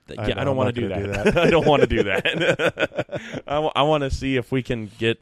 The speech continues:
Speaker 1: a
Speaker 2: I
Speaker 1: little
Speaker 2: know.
Speaker 1: more professional
Speaker 2: I
Speaker 1: and
Speaker 2: know, but that was good, though. That
Speaker 1: That
Speaker 2: was
Speaker 1: was? Okay, you so, yeah,
Speaker 2: That
Speaker 1: I
Speaker 2: could
Speaker 1: heard her in my headphones. What I'll do is I'll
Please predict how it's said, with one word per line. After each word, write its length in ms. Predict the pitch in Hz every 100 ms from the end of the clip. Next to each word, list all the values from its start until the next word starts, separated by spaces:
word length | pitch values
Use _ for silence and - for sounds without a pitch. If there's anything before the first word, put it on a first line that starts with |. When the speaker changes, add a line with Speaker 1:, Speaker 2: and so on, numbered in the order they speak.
| -
Speaker 1:
a 40 |
Speaker 2:
I 20 | 110
Speaker 1:
little 240 | 127 107
Speaker 2:
know. 60 | 104
Speaker 1:
more 320 | 107 101 101
professional 680 | - 101 104 95 101 95 95
Speaker 2:
I 200 | 107 107
Speaker 1:
and 80 | 92
Speaker 2:
know, 180 | 90 90
but 100 | 123
that 120 | 151
was 120 | 120
good, 200 | 104 104
though. 200 | 90 90 _ _
That 100 | 107
Speaker 1:
That 80 | 107
Speaker 2:
was 340 | 107 117 127 -
Speaker 1:
was? 100 | 117
Okay, 200 | 104 85
you 120 | 92
so, 220 | 92 87
yeah, 80 | 82
Speaker 2:
That 120 | 127 -
Speaker 1:
I 80 |
Speaker 2:
could 80 | 170
Speaker 1:
heard 140 | 190 170
her 120 | 135
in 60 | 117
my 160 | 117
headphones. 420 | 104 104 101 92 107
What 120 | 135
I'll 80 | 131
do 200 | 120 104
is 120 | 101
I'll 220 | 107